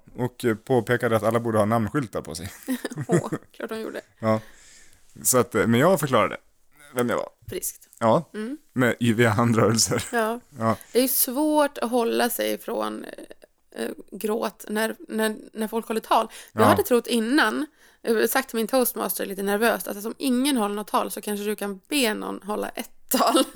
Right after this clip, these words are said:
Speaker 2: <laughs> Så någon säger
Speaker 1: Ja, men det
Speaker 2: något.
Speaker 1: var ju gott med tal.
Speaker 2: Det var mycket tal och
Speaker 1: Ja.
Speaker 2: mycket telegram.
Speaker 1: Ja. Ja, många telegram. Nu har vi, vi hamnade i
Speaker 2: Ja,
Speaker 1: någon
Speaker 2: det blev
Speaker 1: sorts
Speaker 2: en bröd.
Speaker 1: beskrivning av
Speaker 2: Ja.
Speaker 1: ditt bröllop, men det gör väl ingenting.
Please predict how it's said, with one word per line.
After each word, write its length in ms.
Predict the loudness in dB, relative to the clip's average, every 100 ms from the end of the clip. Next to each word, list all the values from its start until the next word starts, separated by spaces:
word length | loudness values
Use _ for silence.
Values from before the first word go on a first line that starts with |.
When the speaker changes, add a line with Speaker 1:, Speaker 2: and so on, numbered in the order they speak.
| 4
Speaker 2:
<laughs> 280 | 4 6 6
Så 80 | 6
någon 220 | 6 4
säger 220 | 2 2
Speaker 1:
Ja, 60 | 4
men 40 | 4
det 60 | 4
Speaker 2:
något. 40 |
Speaker 1:
var 80 | 4
ju 60 | 4
gott 360 | 4 2 0
med 80 | -4
tal. 260 | 0 0 0
Speaker 2:
Det 60 | 0
var 80 | 2
mycket 300 | 2 2 2
tal 260 | 2 0 0
och 120 | 4
Speaker 1:
Ja. 40 |
Speaker 2:
mycket 240 | 6 4 -4
telegram. 720 | -4 -2 -2 0 -2 -4 -4
Speaker 1:
Ja. 300 | 0 2 0 _ _ _ _ _
Ja, 420 | 2 4 4 0 _
många 360 | 0 2 2 0
telegram. 440 | 0 0 -2 -4 -12 _ _ _ _ _ _ _ _ _ _ _
Nu 100 | 2
har 60 | 4
vi, 240 | 4 2 0 -2 0
vi 120 | -2
hamnade 540 | 0 2 2 2 2 4
i 140 | 4
Speaker 2:
Ja, 100 | 4
Speaker 1:
någon 80 | 4
Speaker 2:
det 60 | 4
blev 120 | 2 2
Speaker 1:
sorts 120 | 2
Speaker 2:
en 60 |
bröd. 120 | 2 4
Speaker 1:
beskrivning 460 | 4 4 4 4 4
av 60 |
Speaker 2:
Ja. 60 | 4
Speaker 1:
ditt 100 | 4
bröllop, 260 | 2 2 4
men 160 | 4
det 60 | 4
gör 200 | 6 4
väl 100 | 4
ingenting. 260 | 2 2